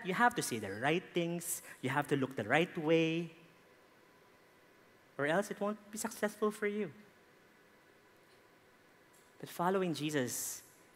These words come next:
is not about likes, loves, or verification. It's costly. It's costly.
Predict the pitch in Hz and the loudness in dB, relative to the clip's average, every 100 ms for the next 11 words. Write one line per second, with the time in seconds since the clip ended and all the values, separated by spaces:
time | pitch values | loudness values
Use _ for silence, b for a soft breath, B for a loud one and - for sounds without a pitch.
0 | - 127 147 147 135 127 131 131 131 - | -10 -2 0 2 2 0 2 0 0 -4
1 | - 123 123 113 117 107 117 113 127 117 | 0 2 0 -2 -6 -2 -4 -4 -10 -8
2 | 107 - 123 - - - - - - - | -10 -10 -16 -20 -20 -20 -20 -20 -20 -20
3 | - - - - - - - - 147 - | -20 -20 -20 -20 -20 -20 -20 -10 -6 0
4 | 185 - - 90 - - - - - - | 0 0 -6 -10 -14 -20 -20 -20 -20 -20
5 | - - - - - - - - - - | -20 -20 -20 -20 -20 -20 -20 -20 -20 -20
6 | - - - - - - - - - - | -20 -20 -20 -20 -20 -20 -20 -20 -20 -20
7 | - - - - - - - - - - | -20 -20 -20 -20 -20 -20 -20 -20 -20 -20
8 | - - - - - - - - - 151 | -20 -20 -20 -20 -20 -20 -20 -14 -10 -8
9 | - - 107 | -8 -12 -14